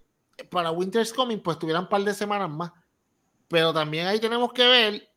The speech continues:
que A E W tenía que terminar con William Regal y M J F para entonces pasar a la historia de Ricky, y eso es como que habían bien pocas semanas entre medio, y eso afectó, para mí afectó, pero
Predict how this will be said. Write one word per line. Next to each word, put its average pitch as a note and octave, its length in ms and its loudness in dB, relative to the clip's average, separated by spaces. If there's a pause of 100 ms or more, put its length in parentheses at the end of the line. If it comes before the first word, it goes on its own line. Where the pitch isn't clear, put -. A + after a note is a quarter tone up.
(120)
que D#3 420 -4 (880)
A D#3 60 -6
E D#3+ 160 0
W F#3 200 2
tenía A3 240 -2
que A3 300 -4
terminar F#3 400 -4
con G#3+ 340 2
William G#3 360 0
Regal G#3 500 -2 (640)
y F3 140 -2
M F3 160 0
J G#3 100 2
F F#3+ 360 -2 (240)
para F#3+ 200 6
entonces G#3+ 500 -2
pasar G#3 480 0 (120)
a F#3 80 -4
la F#3 80 -6
historia G#3 320 -4
de A3+ 60 -2
Ricky, G#3+ 500 -6
y F3+ 140 -4
eso F3 160 -4
es G#3 60 -10
como G3+ 160 -6
que F#3 80 -6
habían F#3 300 -2
bien F#3 220 -2
pocas G#3 240 -2
semanas A3 340 -2
entre A3 240 -2
medio, A3 420 0 (380)
y E3+ 140 -2
eso F3 180 0
afectó, - 540 -4 (280)
para D3+ 220 0
mí D#3+ 80 -6
afectó, F3 460 -6 (400)
pero D3+ 480 2